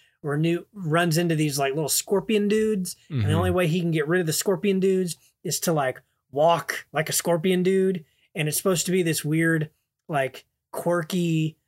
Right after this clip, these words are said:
Speaker 1: moment where Newt's, like, walking like a scorpion and all the scorpions are following him like they're his mom or whatever.
Speaker 2: <laughs>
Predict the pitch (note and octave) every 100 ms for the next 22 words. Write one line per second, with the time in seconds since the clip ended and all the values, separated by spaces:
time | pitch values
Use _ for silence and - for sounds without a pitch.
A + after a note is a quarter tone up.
0 | _ _ D3+ E3 E3 D#3 D#3 C#3+ C#3+ D3
1 | D#3 - - C#3 C3+ C#3 D3 - D3+ C#3+
2 | C#3 C#3 D#3+ D3+ D3+ D#3 D3+ C#3+ C3 C3+
3 | - D3+ C#3 D3+ C#3+ C3 C3 - C#3 C#3
4 | C#3+ C3+ C#3+ C#3 C3 A#2+ C3 C3 B2+ A#2+
5 | B2 B2+ B2+ C#3 D3 C#3 C#3 C3+ C#3 C#3
6 | C#3 C#3+ _ _ _ C3